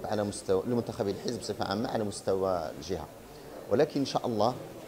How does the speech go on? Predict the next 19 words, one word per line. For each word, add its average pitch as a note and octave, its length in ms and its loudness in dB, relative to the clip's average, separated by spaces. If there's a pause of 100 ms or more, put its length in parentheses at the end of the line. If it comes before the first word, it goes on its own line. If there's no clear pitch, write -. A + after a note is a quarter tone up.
(480)
كل F3+ 220 8
إقليم B2 360 2
على G#2 200 4
حدة G2 240 -2
ستكون D#3 460 0
لنا، A2 300 4 (280)
آه، D#2 200 -2 (160)
فرصة B2+ 420 2 (540)
للتحدث A2+ 1200 0
عن A2 100 0
التفاصيل A2+ 720 2
ديال، F#2+ 420 2 (140)
لأن B2+ 280 6
من A#2+ 100 2
حق، - 300 -4
آه، F#2+ 560 4
المواطنين G#2+ 800 4 (380)
الذين C#3 240 6
انتخبونا G2+ 720 2